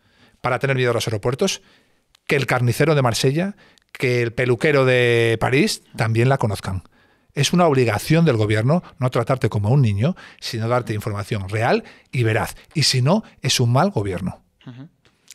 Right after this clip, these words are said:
Speaker 2: ¿Qué diferencia hay entre una alerta cuatro, una alerta cinco y una alerta cuatro reforzada? Porque yo creo que estos días se
Speaker 1: Oh.
Speaker 2: está hablando mucho de ello y no se sabe exactamente cuál es la diferencia entre las tres.
Speaker 1: El, el miedo, el miedo,
Speaker 2: El
Speaker 1: eh,
Speaker 2: miedo.
Speaker 1: el miedo, el miedo del gobierno a subir a, la alerta cinco implica una cosa, despliegue militar.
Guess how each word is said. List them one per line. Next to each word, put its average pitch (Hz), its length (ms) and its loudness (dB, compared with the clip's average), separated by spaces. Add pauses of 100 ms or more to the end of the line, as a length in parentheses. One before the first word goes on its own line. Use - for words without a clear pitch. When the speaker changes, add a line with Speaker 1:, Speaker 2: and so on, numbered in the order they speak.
(160)
Speaker 2:
¿Qué 156 100 -2
diferencia 165 380 -2
hay 151 60 0
entre 127 320 -4
una 139 180 -4
alerta 127 280 -2
cuatro, 120 220 -4
una 117 120 -6
alerta 113 260 -6
cinco 127 280 -6
y 131 80 -4
una 135 120 -2
alerta 123 320 -2
cuatro 120 280 -2
reforzada? 110 500 -6
Porque 104 120 -8
yo 127 80 -4
creo 139 100 -4
que 139 60 -6
estos 135 160 -14
días 139 180 -4
se 254 60 0
Speaker 1:
Oh. 196 40 0
Speaker 2:
está 139 80 -2
hablando 151 220 -2
mucho 143 220 -2
de 131 80 4
ello 147 240 0 (240)
y 131 120 -6
no 143 120 -4
se 139 80 -10
sabe 139 240 -2
exactamente 127 640 -4
cuál 139 200 0
es 123 80 -10
la 131 120 -8
diferencia 120 320 -10
entre 117 160 -8
las 107 100 -8
tres. - 280 -14 (400)
Speaker 1:
El, 123 140 -8
el 113 200 -6
miedo, 127 340 -4 (260)
el 101 100 -16
miedo, 127 360 -8
Speaker 2:
El - 100 -12
Speaker 1:
eh, - 40 -10
Speaker 2:
miedo. 98 360 -16
Speaker 1:
el 101 40 -16
miedo, 135 260 -6
el 123 60 -6
miedo 135 160 -2
del 131 140 -2
gobierno 139 400 -2
a 110 80 -6
subir 117 280 -6
a, 113 80 -6
la 113 100 -8
alerta 165 260 0
cinco 202 240 0
implica 135 280 0
una 101 140 -2
cosa, 110 200 -10
despliegue 120 400 -4
militar. 104 380 -6